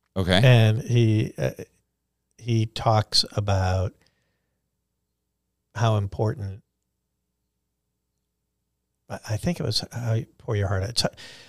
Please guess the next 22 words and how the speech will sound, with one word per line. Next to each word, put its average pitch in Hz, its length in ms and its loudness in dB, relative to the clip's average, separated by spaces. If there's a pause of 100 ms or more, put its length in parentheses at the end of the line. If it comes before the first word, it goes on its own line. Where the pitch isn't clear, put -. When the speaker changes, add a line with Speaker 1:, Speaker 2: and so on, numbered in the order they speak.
(100)
Speaker 2:
Howard 190 260 10
Schultz 165 280 6
wrote 143 240 8
one, 139 380 8
Howard 127 260 8
Behar 113 300 6
wrote 107 240 0
one. 110 240 0
They're, 117 100 4
they 117 260 0
were 117 120 6
both, 104 280 0 (120)
you 117 140 -2
know, 95 120 0
there. 90 220 -2 (360)
But 117 160 0
Howard 139 360 6
Behar's 117 440 4
one 104 240 0
is 98 260 0
really 110 340 2
about, 98 420 0